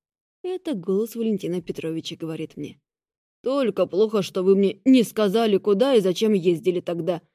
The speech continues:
Я бы проконтролировал, чтобы ваша терапия прошла успешно. А теперь я даже не могу вам вынести хоть какой-то вердикт. Нужно будет ждать заключения врачей, которые проводили исследования с вами».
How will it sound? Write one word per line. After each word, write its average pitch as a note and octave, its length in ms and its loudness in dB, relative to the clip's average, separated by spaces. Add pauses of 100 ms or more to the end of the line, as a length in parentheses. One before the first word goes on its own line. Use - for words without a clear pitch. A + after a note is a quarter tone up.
(200)
Я G#3 280 0
бы F#3+ 120 2
проконтролировал, G3 840 2
чтобы F#3 300 -2
ваша F#3 280 0
терапия F#3 580 -2
прошла F3 400 -4
успешно. F#3+ 680 -2 (600)
А A3+ 180 -2
теперь G3 380 2
я F3+ 80 2
даже F3+ 240 -2
не F3+ 120 0
могу F#3 500 0 (260)
вам A#3+ 320 0
вынести G#3+ 540 0
хоть G#3+ 220 2
какой-то G3+ 480 4
вердикт. G#3 560 0 (560)
Нужно B3 360 0
будет G3+ 220 4
ждать F3+ 280 2
заключения F#3 600 0
врачей, F3 460 0
которые F3+ 380 -4
проводили F3+ 540 0
исследования F3+ 540 -4
с - 120 -14
вами». E3 440 -8